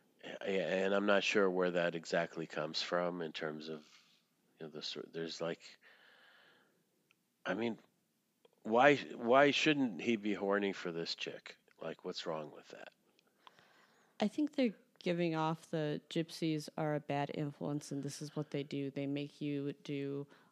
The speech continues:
Speaker 2: un-Catholic things and try and steal other men's wives and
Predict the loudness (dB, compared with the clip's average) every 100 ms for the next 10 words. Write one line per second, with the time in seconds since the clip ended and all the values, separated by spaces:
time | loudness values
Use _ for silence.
0 | _ -2 0 0 -4 -4 -4 -4 -10 -8
1 | -4 -4 -2 -4 -4 -4 -6 -8 -6 -2
2 | -2 -2 -4 -4 -2 -2 -2 -2 -4 -6
3 | -6 -4 -2 -2 -4 -6 -8 -6 -8